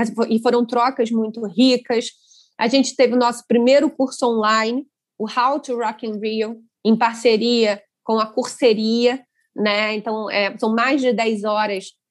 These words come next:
de, é, de, de aulas, onde os executivos, a equipe mostram, não só foi gravado durante a edição de dois mil e dezenove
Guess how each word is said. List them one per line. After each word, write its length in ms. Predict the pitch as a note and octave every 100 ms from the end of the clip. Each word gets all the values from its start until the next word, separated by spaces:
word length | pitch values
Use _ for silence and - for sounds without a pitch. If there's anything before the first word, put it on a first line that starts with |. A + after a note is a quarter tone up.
| _ -
de, 580 | F3+ F#3 G#3+ G#3 G3+ F#3+
é, 280 | F#3 F#3+ - - - F#3+ F3+ - - - - - - - C3 -
de, 800 | F3+ F#3 G#3+ G#3+ G#3 G3 F#3+ - F#3
de 180 | A3+ A3+
aulas, 640 | G#3 C4 B3 - F#3+ - _
onde 540 | G#3 G#3+ G#3 G3 F#3 F3+ _ -
os 160 | G#3+ F#3
executivos, 920 | G#3 A3+ - - B3+ C4 A3 G#3+ G3+
a 80 | G3+
equipe 680 | G3 - - A#3+ A3+ A3+ G#3
mostram, 640 | G#3+ A3 A3 - G#3 G#3+
não 180 | B3+ C#4
só 300 | - A#3 A#3
foi 100 | A3+
gravado 440 | A3+ A3 C4+ B3
durante 580 | A#3+ A3 A3+ C#4+ E4 -
a 100 | -
edição 400 | A#3 A3 - G#3+
de 120 | A#3 G3+
dois 220 | G3+ G3
mil 160 | G#3
e 40 | G3+
dezenove 720 | F#3+ G3+ F3+ F#3 G#3+ A#3+